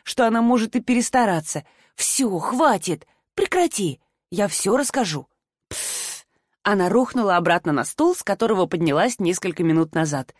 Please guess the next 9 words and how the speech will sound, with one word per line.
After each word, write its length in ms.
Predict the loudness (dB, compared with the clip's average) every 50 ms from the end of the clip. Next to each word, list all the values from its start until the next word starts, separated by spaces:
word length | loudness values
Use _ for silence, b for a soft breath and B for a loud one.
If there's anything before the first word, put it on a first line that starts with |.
| B B B B B B B -6
и 80 | -4
совершенно 560 | -4 -2 0 0 0 0 -2 -2 -2 -2 0
невозмутимо 800 | 0 0 0 0 0 -2 0 -2 -2 -2 0 0 2 2 2 2
выдала. 500 | 0 0 0 0 0 0 -2 -4 -4 -8 -12 _ _ _ _ _ _ _ _ _ _ _
«Конечно, 500 | -2 0 2 2 4 2 2 2 0 0
расскажешь!» 640 | 0 0 -2 -4 -4 -4 -4 -4 -4 -8 -10 -12 -16 _ _ _ _ _ _ b b b b b b b b _
«Поверить 500 | -2 0 2 4 4 4 4 2 0 0
не 80 | 0
могу! 400 | 2 2 0 0 0 -2 -2 -4